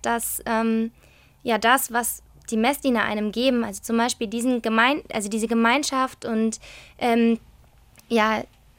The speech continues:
diese Gemeinschaft im Glauben an Gott, dass sie einem unglaublich viel Selbstbewusstsein gibt, äh, Spaß, Freude und auch irgendwo Halt. Und, ähm, also ich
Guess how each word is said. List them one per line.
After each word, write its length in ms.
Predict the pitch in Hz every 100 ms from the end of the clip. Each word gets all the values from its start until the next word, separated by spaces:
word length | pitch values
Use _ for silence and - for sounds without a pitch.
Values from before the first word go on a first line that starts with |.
| _
diese 240 | 226 220
Gemeinschaft 460 | 226 226 254 277 -
im 180 | 247 240
Glauben 340 | 226 294 277
an 120 | 240
Gott, 180 | 240 294
dass 160 | 233 208
sie 80 | 220
einem 320 | 208 220 214
unglaublich 560 | 254 294 269 240 240 -
viel 140 | 208
Selbstbewusstsein 960 | 190 226 285 - 254 247 269 - 233 240
gibt, 380 | 233 233 - -
äh, 240 | 220 208
Spaß, 580 | - - 214 226 254 -
Freude 720 | - 208 220 247 262 262 269 262 - - - -
und 160 | 240
auch 140 | 240 -
irgendwo 480 | 247 262 240 226 214
Halt. 460 | 220 247 339 - _ _ _ - _
Und, 520 | - 254 247 254 254 -
ähm, 560 | 254 240 233 233 240 - _ _ _ _ _ _ _
also 180 | - 240
ich 220 | 254 -